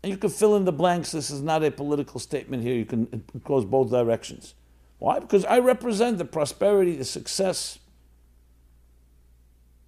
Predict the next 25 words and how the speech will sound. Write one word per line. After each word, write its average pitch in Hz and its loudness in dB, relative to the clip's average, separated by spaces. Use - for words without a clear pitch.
Now, 117 -2
I 147 2
don't 190 -2
think 160 -4
you 135 0
need 123 2
to 117 0
be 104 0
a 101 -4
rocket 110 0
scientist 92 -6
to 90 -10
see 104 -6
through 95 -2
that, 135 0
eh, 294 -4
let's 240 -4
put 190 2
it 156 2
mildly, 147 4
that's 123 -6
not 147 -4
your 127 0
only 120 2
agenda. 82 -4